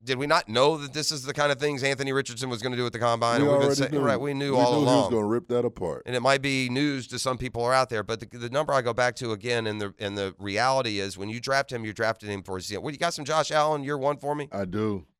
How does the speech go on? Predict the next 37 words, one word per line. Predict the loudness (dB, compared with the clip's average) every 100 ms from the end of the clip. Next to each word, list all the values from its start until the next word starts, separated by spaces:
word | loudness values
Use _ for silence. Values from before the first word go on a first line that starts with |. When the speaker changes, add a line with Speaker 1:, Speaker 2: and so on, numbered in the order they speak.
| -4
Speaker 1:
Can | 0
I | 0
get | 0
the | -6
compl-, | -10 -8 -4
first | -4 2
of |
all, | 4 4
give | 0
me | -2
the | -4
completion | -8 -8 -8 -8
percentage? | -8 -6 -6 -6 -16 _ _ _ _
Speaker 2:
Fifty-two | -4 -2 0 -4 0 -2 -2
percent. | -6 -10 -6 0
Speaker 1:
Fifty-two | 0 0 -2 -2
percent. | 0 0 4 4 6
Now, | 4
this | 4 0
is | -2
a | 2
cat | 4 6
we're | 4
calling | 2 4 4
the | 4
best. | 2 2 0
This | -4 -2
is | -4 -2
coming | 2 2
out | 2 0
of | 0
college | 2 4 4 0
where | -2
he | -2
completed | -2 -2 -4
fifty-six | -2 -4 -4 -4 -2 -4 -6
percent | -6 -2 2 4 2 -4